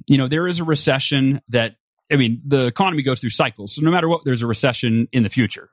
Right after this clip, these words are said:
whether it's this year, next year, or further ahead. But all indicators would say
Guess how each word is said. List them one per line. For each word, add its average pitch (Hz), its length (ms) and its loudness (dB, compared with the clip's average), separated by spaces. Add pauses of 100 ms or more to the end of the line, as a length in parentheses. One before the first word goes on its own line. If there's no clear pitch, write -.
(100)
whether 113 320 0
it's - 400 -4 (220)
this 151 280 2
year, 139 300 0
next 143 320 -4
year, 135 340 0
or 107 420 0 (880)
further 147 300 2
ahead. 113 400 -2 (460)
But 120 200 0
all 131 180 2
indicators 117 500 0
would 104 140 -2
say 101 480 0